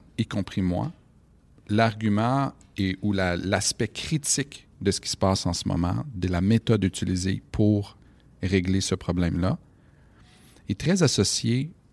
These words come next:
au portefeuille. Ce que je veux dire par là, ça veut dire tous les gens qui sont one hundred percent for the lockdown, donc fermons toutes les portes, les écoutilles, bou-, sortons plus de chez nous, sont très confortables financièrement. Et généralement, les gens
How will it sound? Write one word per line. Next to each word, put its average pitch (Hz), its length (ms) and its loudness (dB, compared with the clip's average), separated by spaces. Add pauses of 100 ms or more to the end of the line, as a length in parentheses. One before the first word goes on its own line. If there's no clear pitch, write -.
(280)
au 95 100 0
portefeuille. - 640 -4 (400)
Ce - 100 -14
que - 100 0
je 104 80 4
veux 101 80 4
dire 104 160 2
par 92 180 0
là, 90 140 0 (160)
ça - 160 -2
veut 95 80 2
dire 98 140 0
tous - 240 0
les 113 200 6
gens 101 300 2
qui - 160 -8
sont 98 380 0 (500)
one 92 220 4 (120)
hundred 180 360 6
percent 131 480 2 (280)
for 101 160 0
the - 40 -4 (100)
lockdown, 87 520 0 (260)
donc 85 160 -4 (140)
fermons 113 360 2
toutes - 220 -2
les 104 120 2
portes, - 220 -2
les 95 180 -2
écoutilles, - 380 -2
bou-, 101 160 -4
sortons 95 320 -4
plus - 120 -10
de - 60 -8
chez 95 160 0
nous, 117 160 0 (360)
sont - 160 0
très 160 600 4
confortables 95 460 0
financièrement. 98 600 -4 (760)
Et 113 360 6
généralement, 131 580 8
les 117 220 8
gens 120 400 6